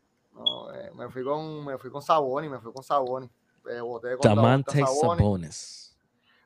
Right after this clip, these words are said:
Speaker 1: Un chamaco que salió de Indiana, uno le coge cariño y es el líder en rebote en la, en la liga, ¿sabes? Estamos hablando de un muchacho que,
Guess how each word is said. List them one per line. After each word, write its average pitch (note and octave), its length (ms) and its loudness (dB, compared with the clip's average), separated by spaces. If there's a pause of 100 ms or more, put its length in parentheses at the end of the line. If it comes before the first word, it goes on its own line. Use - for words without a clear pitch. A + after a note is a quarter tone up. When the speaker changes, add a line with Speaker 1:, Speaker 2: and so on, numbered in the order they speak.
Speaker 1:
Un C3 340 -4
chamaco E3 420 2
que E3 120 2
salió D#3 280 2
de D#3 80 0
Indiana, D#3 560 0
uno D3+ 160 -4
le D3+ 140 -4
coge D3+ 200 -4
cariño C#3+ 840 -4 (480)
y B2+ 280 -8
es C3 120 -2
el D3 160 0
líder D3+ 280 0
en D3 120 -8
rebote C#3+ 500 -2
en C#3 100 -6
la, A#2+ 280 -2
en B2+ 160 -8
la A#2 140 -2
liga, A#2+ 520 -8
¿sabes? F#2 260 -6
Estamos A#2 320 -10
hablando C#3 300 -6
de C3+ 40 -2
un B2+ 220 -6
muchacho C#3+ 380 -10
que, C3 260 -4